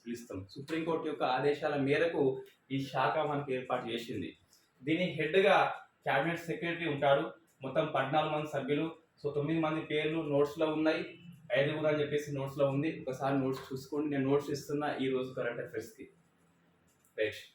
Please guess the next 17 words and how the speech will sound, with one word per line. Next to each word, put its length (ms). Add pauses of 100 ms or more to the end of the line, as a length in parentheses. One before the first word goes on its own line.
(420)
ఈ 100
డిస్కస్ 360
చేసిన 240
అంశమే 440
just 280
ఇక్కడ 140
ఏంటి 200
అంటే 180
మనకు 320
ఎన్టీఎఫ్ 800
చైర్పర్సన్గా 640
క్యాబినెట్ 440
సెక్రటరీ 400
అని 100
చెప్పేసి 500 (380)
అప్డేట్ 380
చేసుకోవాలి. 540